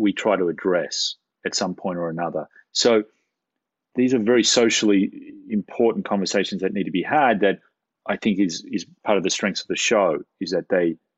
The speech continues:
talk about it on network. And so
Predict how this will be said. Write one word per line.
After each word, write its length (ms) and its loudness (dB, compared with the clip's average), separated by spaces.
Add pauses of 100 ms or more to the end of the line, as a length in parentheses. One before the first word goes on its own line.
talk 300 0
about 240 0
it 100 -10
on 200 -8
network. 480 -6 (300)
And 360 0
so 280 4